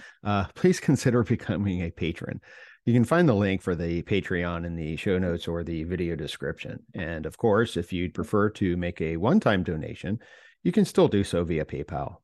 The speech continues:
I will be tremendously, incredibly grateful for any support that you can provide.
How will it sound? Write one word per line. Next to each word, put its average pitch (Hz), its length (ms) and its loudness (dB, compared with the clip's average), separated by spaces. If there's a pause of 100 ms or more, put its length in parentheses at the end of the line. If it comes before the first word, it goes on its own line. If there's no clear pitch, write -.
I 107 140 2
will 120 140 4
be 95 340 2
tremendously, 110 960 0
incredibly 98 800 0
grateful 76 500 -8
for 85 340 -2
any 98 220 2
support 82 400 -6
that - 120 -12
you 82 120 -8
can 80 140 -12
provide. 87 540 -10